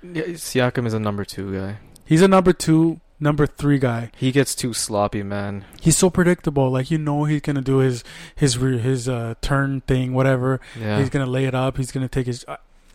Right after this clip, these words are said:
Speaker 1: And especially against the Celtics, I already know it's a bad matchup because Jaylen Brown can lock him down.
Speaker 2: You know what the worst part is? We lost to the Celtics without Jason Tatum.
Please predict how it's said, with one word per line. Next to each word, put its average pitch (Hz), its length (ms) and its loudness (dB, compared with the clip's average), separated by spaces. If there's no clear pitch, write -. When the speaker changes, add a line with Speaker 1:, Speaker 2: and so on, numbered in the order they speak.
Speaker 1:
And 139 140 0
especially 151 400 2
against 151 240 2
the 147 40 -4
Celtics, 135 480 -2
I 117 40 -2
already 123 200 2
know 120 180 0
it's 117 100 -4
a - 40 -12
bad 113 240 -2
matchup 110 400 -6
because 107 520 -6
Jaylen 123 340 2
Brown 110 220 2
can 107 120 -6
lock 104 260 -2
him 107 100 -6
down. 104 300 -8
Speaker 2:
You 143 120 -2
know 151 80 4
what 196 120 2
the 147 80 2
worst 131 260 0
part 156 220 0
is? 156 160 -2
We 135 120 -2
lost 139 240 -2
to 156 60 -4
the 139 60 -2
Celtics 123 440 -6
without 117 280 -6
Jason 117 320 -10
Tatum. 110 380 -10